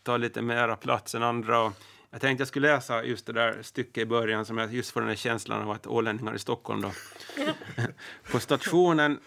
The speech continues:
står de länge och tar in massan av människor i rörelse. Det är mycket folk överallt, men det är inte det. På Ellis Island var trängseln till och med större och på gatorna har de knuffat sig fram. Men på stationen är rörelsen annorlunda,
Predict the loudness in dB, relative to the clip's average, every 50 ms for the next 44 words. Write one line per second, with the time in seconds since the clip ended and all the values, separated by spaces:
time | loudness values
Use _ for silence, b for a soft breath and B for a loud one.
0 | -18 -12 -8 -6 -6 0 4 4 6 6 6 6 4 4 2 2 0 -2 -2 -2
1 | 0 2 2 2 2 2 2 2 2 0 -2 -2 -2 0 2 2 2 2 2 2
2 | 2 0 -2 -2 -2 0 0 2 2 2 0 -2 -2 -4 -4 0 0 2 2 4
3 | 4 2 2 0 -2 -4 -6 -8 -10 -10 -10 B B B B B _ _ b b
4 | b b b b b b 0 2 2 2 2 2 0 -4 -2 0 2 2 2 2
5 | 0 0 0 2 2 4 2 2 0 -2 -8 -12 -14 -14 -16 _ _ _ _ -4
6 | -2 0 0 2 2 2 2 2 0 -2 -2 -4 -4 -2 -2 -2 -2 -2 -6 -10
7 | -14 b b b b b b b b b b -8 -6 -2 2 2 2 2 2 0
8 | 0 0 2 2 2 2 0 -2 -2 -4 -6 -8 -2 -2 0 0 0 -2 -2 -2
9 | -2 -4 -4 -8 -8 -6 -4 -4 -2 -2 -4 -4 -6 -4 -2 0 0 0 0 0
10 | -2 -4 -4 -8 _ _ _ _ -8 -4 -4 -2 0 2 2 0 0 -2 -4 -4
11 | -2 0 0 0 0 -2 -2 -2 0 0 0 0 0 -4 -6 -6 -4 -6 -4 -4
12 | -4 -4 -2 -4 -6 -6 -6 -8 -12 B B B B B B B B B -4 -4
13 | -2 -4 -2 0 0 0 0 -2 -2 0 2 2 2 0 -2 -2 -2 -4 -2 0
14 | 0 0 2 2 0 -2 -2 -4 -2 0 0 2 2 0 -2 -2 -4 -4 -4 -4
15 | -6